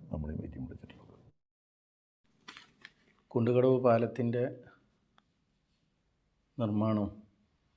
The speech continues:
Speaker 2: നല്ല രീതിയിൽ പുരോഗമിച്ചുകൊണ്ടിരിക്കുകയാണ്. നിലവിലുള്ള,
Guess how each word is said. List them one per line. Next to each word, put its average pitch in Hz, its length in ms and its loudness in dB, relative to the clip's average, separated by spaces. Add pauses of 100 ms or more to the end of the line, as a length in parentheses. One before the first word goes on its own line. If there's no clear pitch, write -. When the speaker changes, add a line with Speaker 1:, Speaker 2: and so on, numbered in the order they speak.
(120)
Speaker 2:
നല്ല 107 200 0 (120)
രീതിയിൽ 110 300 -4 (140)
പുരോഗമിച്ചുകൊണ്ടിരിക്കുകയാണ്. 107 1160 -2 (2500)
നിലവിലുള്ള, 123 600 4